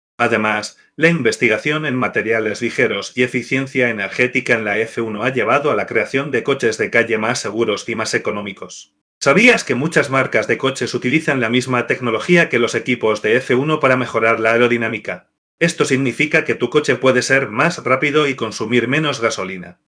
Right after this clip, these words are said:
La conexión entre la F uno y la industria automotriz, la relación entre la Fórmula uno y la industria automotriz es estrecha.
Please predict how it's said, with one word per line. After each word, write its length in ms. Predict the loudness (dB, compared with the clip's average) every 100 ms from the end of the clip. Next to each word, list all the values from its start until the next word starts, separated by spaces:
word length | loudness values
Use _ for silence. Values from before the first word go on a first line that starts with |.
| _ 0
La 160 | 0
conexión 480 | 2 -2 0 0 0
entre 340 | -4 -2 -2 0
la 160 | 2
F 240 | 0 0 -2
uno 320 | -2 -6 -6
y 100 | -4
la 80 | -4
industria 560 | -4 -4 -4 0 2 2
automotriz, 640 | 2 -4 -2 0 0 2
la 100 | 0
relación 520 | 2 0 0 0 0
entre 320 | -2 -2 0 0
la 120 | 0
Fórmula 440 | -2 -2 -2 -4
uno 320 | -4 -6 -8 -6
y 80 |
la 100 | -4
industria 520 | -2 -2 -4 -2 0 0
automotriz 640 | -2 -6 -4 -2 -2 -4
es 160 | -4 -4
estrecha. 640 | -2 0 0 -2 -8 -10